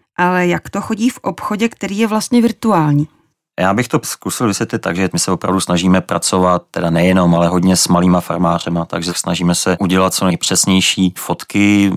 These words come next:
Speaker 2: popisy, nebo zkoušíme ty lidi představit. Když si vezmu tady farmu Horák, který nám dodává vepřové maso Kvalivo, tak, eh, jsou to konkrétní lidi, s kterými my se známe osobně, snažíme se s nimi potkávat a telefonovat si na denní bázi,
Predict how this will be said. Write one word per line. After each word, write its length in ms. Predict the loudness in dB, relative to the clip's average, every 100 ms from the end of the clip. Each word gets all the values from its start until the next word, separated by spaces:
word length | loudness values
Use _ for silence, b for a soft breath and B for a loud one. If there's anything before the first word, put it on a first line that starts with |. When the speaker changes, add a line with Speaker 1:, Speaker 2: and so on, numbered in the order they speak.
| -4
Speaker 2:
popisy, 420 | -8 -4 -4 -2 -2
nebo 200 | 0 -2
zkoušíme 460 | -2 -2 0 2 2
ty 120 | 4
lidi 420 | 4 6 6 4 0 -6
představit. 560 | -6 -2 0 0 0 -4
Když 100 | -6
si 80 | -4
vezmu 240 | 0 0
tady 280 | 2 0 0 0
farmu 320 | 0 2 2
Horák, 400 | 2 2 0 -4
který 300 | -14 -6 -4
nám 160 | -2 -2
dodává 400 | -2 -2 0 -2
vepřové 380 | -2 -2 0
maso 260 | 0 0 -4
Kvalivo, 420 | -2 0 0 0
tak, 220 | -2 -6 -8 B B B _
eh, 40 | 0 2 2 2 0 -2
jsou 200 | -4 -4
to 260 | 0 -2 -2 0
konkrétní 500 | 0 2 0 2 2
lidi, 240 | 4 0
s 60 | -2
kterými 300 | 0 2 2
my 80 |
se 120 | 2 2
známe 260 | 2 2
osobně, 420 | -2 -2 2 2
snažíme 340 | 2 0 2 0
se 120 | 0
s 80 | 0
nimi 160 | 0
potkávat 560 | 0 -4 -2 0 0 -2 -2
a 100 | -4
telefonovat 540 | -2 -2 0 0 0
si 100 | 0
na 60 | 0
denní 260 | 2 4 4
bázi, 440 | 2 0 0